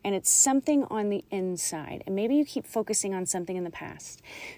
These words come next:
Maybe you're still spewing out negative energy because that is what you were taught to be. Abundance, what, abundance was not a thing that many people were taught. They were belie-,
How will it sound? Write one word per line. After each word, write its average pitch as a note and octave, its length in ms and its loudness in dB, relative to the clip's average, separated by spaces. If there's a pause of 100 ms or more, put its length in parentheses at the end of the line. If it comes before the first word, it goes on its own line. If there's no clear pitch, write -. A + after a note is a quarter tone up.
Maybe A#3 180 4
you're B3+ 120 6
still G#3+ 600 2
spewing A3 640 2
out F#3+ 220 0
negative F#3+ 440 0
energy E3+ 600 -2 (720)
because F3+ 360 -2
that F3 360 2
is F#3+ 240 0
what F#3 360 2
you G3 320 0
were F#3+ 480 0 (600)
taught - 680 6 (200)
to A3+ 180 -2
be. G3+ 420 2
Abundance, G3 640 2
what, F#3 160 0 (100)
abundance G3+ 480 -2
was G#3 160 0
not G3 220 2
a A#3 40 0
thing G#3+ 320 2
that - 120 -2
many G3+ 260 4
people G#3 440 0
were G3 160 0
taught. - 640 -4
They F#3 100 0
were F3+ 140 0
belie-, F#3+ 440 -2